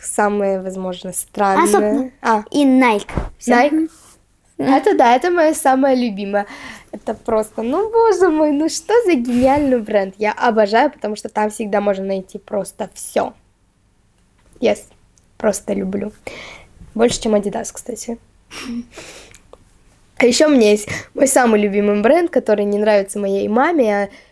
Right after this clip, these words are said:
Speaker 1: и вообще половине мира, по-моему. Многие его не любят, потому что это считают чем-то таким, ну, ненормальным. Но мне нравится Balenciaga. Я обожаю сумку Lace, которую они придумали. Если это вот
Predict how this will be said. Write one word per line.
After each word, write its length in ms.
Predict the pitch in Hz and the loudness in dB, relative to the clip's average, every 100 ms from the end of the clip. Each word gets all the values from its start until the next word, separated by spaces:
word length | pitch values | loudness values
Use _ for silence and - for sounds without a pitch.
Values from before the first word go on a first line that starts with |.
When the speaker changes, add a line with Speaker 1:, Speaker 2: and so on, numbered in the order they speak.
| _ _ | _ _
Speaker 1:
и 100 | 254 | -2
вообще 180 | 220 220 | -2 -2
половине 480 | - 233 226 208 196 | 0 2 4 2 0
мира, 320 | 202 349 370 | 0 2 2
по-моему. 580 | 339 294 285 277 269 262 | 0 2 2 2 2 0
Многие 360 | 233 208 185 | -2 -4 -4
его 140 | 190 196 | -6 -4
не 160 | 214 269 | -2 2
любят, 400 | 415 415 320 - | 2 2 -2 -6
потому 280 | - 220 214 | -6 -6 -6
что 160 | - | -10
это 140 | 190 190 | -12 -12
считают 460 | - - 196 190 - - - | -14 -8 -4 -4 -8 -20 -10
чем-то 320 | - 214 214 | -8 -6 -8
таким, 500 | - 202 - 202 196 | -8 -8 -6 -4 -4
ну, 60 | |
ненормальным. 840 | 196 190 190 202 262 359 359 349 339 - - - - - | -4 -4 -4 0 2 2 2 0 -2 -6 -20 -20 -16 -2
Но 120 | 214 | 2
мне 220 | 233 359 | 4 4
нравится 440 | 339 294 294 285 220 | 4 4 4 2 0
Balenciaga. 720 | 214 208 202 - 190 190 202 | 2 0 -2 -2 -4 0 2
Я 200 | 240 294 | 2 2
обожаю 500 | 262 285 285 269 226 | 2 2 4 4 2
сумку 400 | - 285 269 226 233 | 2 0 0 0 2
Lace, 200 | 294 - | 2 0
которую 380 | 214 220 233 214 | -2 2 2 2
они 200 | 208 220 | 0 -2
придумали. 720 | - 208 180 180 180 180 196 _ _ - - - | -2 -4 -4 -4 -4 -6 -12 _ _ -20 -20 -2
Если 720 | 240 262 - 240 214 202 208 226 _ _ _ | 2 2 2 4 4 4 -4 -10 _ _ _
это 380 | - - 208 202 | -16 -8 -4 -4
вот 200 | 202 196 | -4 -6